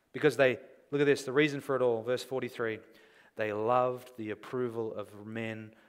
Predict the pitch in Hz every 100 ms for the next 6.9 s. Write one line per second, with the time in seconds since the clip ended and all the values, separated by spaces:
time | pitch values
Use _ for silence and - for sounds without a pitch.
0 | _ 107 110 110 110 107 104 - _ 104
1 | 110 104 101 - - _ 107 104 98 -
2 | 117 98 101 95 - _ _ _ _ _
3 | - 98 - 92 - - _ _ _ _
4 | _ _ _ 127 120 123 107 - 135 127
5 | 117 107 131 123 113 123 - - 123 123
6 | 107 117 - 123 120 113 - 127 123